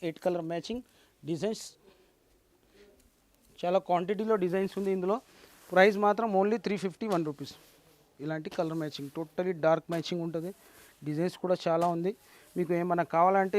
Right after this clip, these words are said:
స్క్రీన్ పైన నంబర్ ఉంటుంది, కాల్ చేయి, లేకుంటే మీరు షాప్కి విజిట్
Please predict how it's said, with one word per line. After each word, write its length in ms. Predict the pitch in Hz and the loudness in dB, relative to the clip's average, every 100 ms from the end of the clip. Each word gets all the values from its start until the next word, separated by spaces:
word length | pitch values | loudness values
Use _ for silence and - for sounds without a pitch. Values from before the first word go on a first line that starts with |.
| 196 | 0
స్క్రీన్ 340 | - - 190 190 | -2 -2 0 2
పైన 180 | 190 190 175 | 4 4 4
నంబర్ 200 | 180 190 | 4 4
ఉంటుంది, 240 | 185 190 185 165 | 4 2 0 2
కాల్ 200 | 175 185 | 2 2
చేయి, 140 | 196 226 - _ - _ 175 | 0 -2 -6 _ -20 _ 0
లేకుంటే 340 | 190 202 196 226 | 0 2 2 2
మీరు 140 | 208 220 - | 2 -2 0
షాప్కి 340 | 185 180 226 202 | 0 0 -4 -2
విజిట్ 260 | 185 180 | -2 -4